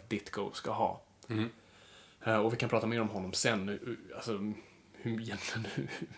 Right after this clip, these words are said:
Speaker 1: hur mycket han står mer bakom Spider-Man än vad Stan Lee gör. Men i alla fall, de publicerar då Amazing Fantasy nummer femton. Och det blir den mest sålda serien den, det året.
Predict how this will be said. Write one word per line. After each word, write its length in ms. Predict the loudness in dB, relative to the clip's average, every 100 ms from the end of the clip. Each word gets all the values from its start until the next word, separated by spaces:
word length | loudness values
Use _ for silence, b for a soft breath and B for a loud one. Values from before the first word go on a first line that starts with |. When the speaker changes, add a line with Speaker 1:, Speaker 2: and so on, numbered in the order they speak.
| -10 -6
Speaker 1:
hur 100 | -2
mycket 300 | -2 -2 -2
han 140 | 0
står 280 | 0 0 0
mer 300 | 2 4 6
bakom 260 | 4 2 0
Spider-Man 360 | 2 2 2
än 40 | -4
vad 140 | -4
Stan 240 | -2 -2 0
Lee 100 | 0
gör. 140 | 0
Men 160 | 4 8
i 20 |
alla 120 | 8
fall, 140 | 6
de 140 | 6 6
publicerar 520 | 6 4 6 10 10
då 80 | 8
Amazing 400 | 6 4 2 2
Fantasy 420 | 2 2 0 0
nummer 180 | 2 2
femton. 460 | 2 2 2 2 0 -8 -20 -20 -14 B B B B B B B 4
Och 120 | 6
det 80 | 6
blir 360 | 6 4 4 0
den 220 | 0 4
mest 260 | 4 6 6
sålda 320 | 6 6 4
serien 420 | 4 4 2 0
den, 320 | -2 -4 -8 -14 -20 _ -20 -20 -18 -8
det 280 | -2 2 4
året. 520 | 8 8 6 -4 -12